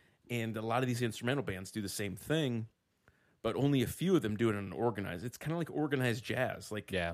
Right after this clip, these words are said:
Speaker 1: they're directing where it's gonna go
Speaker 2: I
Speaker 1: instead
Speaker 2: would
Speaker 1: of just letting it flow free. It's interesting.
Speaker 2: I don't know if any, uh, band has done this before. I would love to see someone attempt it, which is, like,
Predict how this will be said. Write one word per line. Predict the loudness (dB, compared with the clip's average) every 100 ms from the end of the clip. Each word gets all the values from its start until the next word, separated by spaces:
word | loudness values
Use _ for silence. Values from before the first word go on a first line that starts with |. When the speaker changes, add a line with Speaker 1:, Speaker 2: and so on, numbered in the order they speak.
| -6 -4
Speaker 1:
they're | -2 0 -2 -8 _ _ -20 -20 -20 -2
directing | 0 2 0 0 -2 -2 -4 -10 _ -6
where | -6
it's | -4 -6
gonna | -6 -4
go | -4 -4 -6 -10 -16 _ -20 _ -20 -20 -20 -18 0
Speaker 2:
I | 4
Speaker 1:
instead | 4
Speaker 2:
would | 4
Speaker 1:
of |
just | 0 -2
letting | 0 0 -2
it | -2
flow | -2 -2
free. | -2 -2 -2 -4
It's | -10 -10 -12 -8
interesting. | -8 -8 -12 -14 -20 -6 2
Speaker 2:
I | 4
don't | 4
know | 0
if | -2
any, | 0 -2 -2 -2 0
uh, | 2 2 0 -4 -14 _
band | -4 -4 -4 -6 -10 -14 -20 _
has | -8 -6 -6
done | -6 -6
this | -6 -6
before. | -8 -4 -2
I | 0
would | 0 0
love | 2 2 2 2
to | -2
see | -4 -4
someone | -6 -4 -6
attempt | -8 -8 -8 -8 -12
it, | -10
which | -4 -2 0
is, | 0
like, | 2 2 0